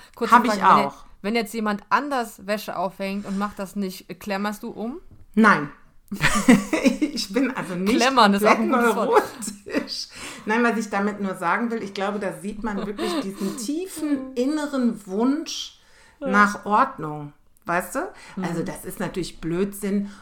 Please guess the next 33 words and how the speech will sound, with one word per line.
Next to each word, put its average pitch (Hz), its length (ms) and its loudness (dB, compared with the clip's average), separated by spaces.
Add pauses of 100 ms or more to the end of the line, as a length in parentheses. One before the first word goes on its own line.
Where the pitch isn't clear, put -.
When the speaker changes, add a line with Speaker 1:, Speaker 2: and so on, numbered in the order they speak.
(140)
Speaker 2:
und, 160 340 -10
äh, 165 140 -12
natürlich 180 500 -8
freue 185 300 -6
ich 202 120 -4
mir 180 140 -4
ein 160 80 -6
Loch 175 220 -6
im 180 160 -6
Bauch, 170 240 -2
wenn 175 100 -8
hier 170 240 -8
irgendwer 208 540 -2
außer 180 220 -6
mir 170 200 -8
Wäsche 180 320 -6
aufhängt 170 540 -8 (1000)
oder 170 260 -2
abhängt. 160 480 -2 (520)
Und 180 160 -6 (260)
dass 175 300 -10
die 190 160 -2
nicht 254 200 2
so 202 120 -4
aufgehangen 165 600 -6
ist, - 240 -16
wie - 140 -8
ich 233 240 -6
sie - 160 -12
aufhängen 156 560 -10
würde, 160 240 -8
ist 170 380 -12
wurscht. 156 400 -8